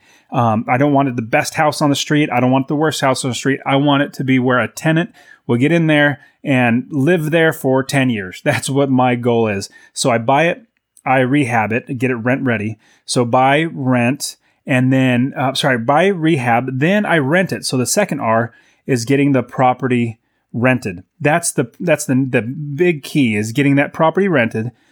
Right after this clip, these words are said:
so you have passive income coming in every single month.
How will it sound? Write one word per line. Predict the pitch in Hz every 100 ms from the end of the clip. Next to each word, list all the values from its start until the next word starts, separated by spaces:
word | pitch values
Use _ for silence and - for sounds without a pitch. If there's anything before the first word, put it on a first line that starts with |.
| _
so | - 139
you | 139
have | 131
passive | - 147 139 - 131
income | 139 135 - 120 113
coming | - 135 120 117
in | 110 120
every | 127 117 113 110
single | - 113 107
month. | 107 110